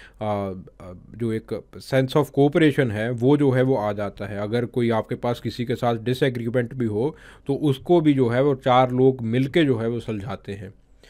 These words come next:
ठीक है। तो ओपन फाइटिंग होती है, ओपन डिबेट्स होती हैं उनके अंदर, ठीक है। Even ये भी देखा जाता है कि sense of security जो है वो ब-, लोगों के अंदर बहुत ज़्यादा है।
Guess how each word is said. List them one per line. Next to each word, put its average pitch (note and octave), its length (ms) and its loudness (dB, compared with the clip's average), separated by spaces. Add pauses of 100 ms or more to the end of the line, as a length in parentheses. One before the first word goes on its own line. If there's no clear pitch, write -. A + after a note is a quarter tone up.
(260)
ठीक C3+ 160 2
है। F#3 100 6
तो F3+ 120 2
ओपन E3+ 400 0
फाइटिंग E3 400 2
होती C3+ 280 0
है, B2+ 120 4
ओपन A#2+ 280 -2
डिबेट्स C3+ 380 2
होती B2 240 -4
हैं B2 80 -4
उनके A#2 260 -6
अंदर, A2+ 320 -8 (500)
ठीक C3 160 2
है। D#3+ 120 4
Even E3+ 520 2
ये B2 220 2
भी F3 120 0
देखा C#3 320 2
जाता B2+ 280 0
है C#3+ 120 0
कि F3 80 -6
sense D#3 380 -2
of E3+ 120 2
security C3 520 -4
जो B2 140 -2
है A#2+ 160 -2
वो C3 140 2
ब-, A#2 340 -6
लोगों A#2+ 300 -2
के B2+ 100 -4
अंदर A2+ 220 -4
बहुत G2+ 320 -6
ज़्यादा G2+ 260 -6
है। A2 200 -12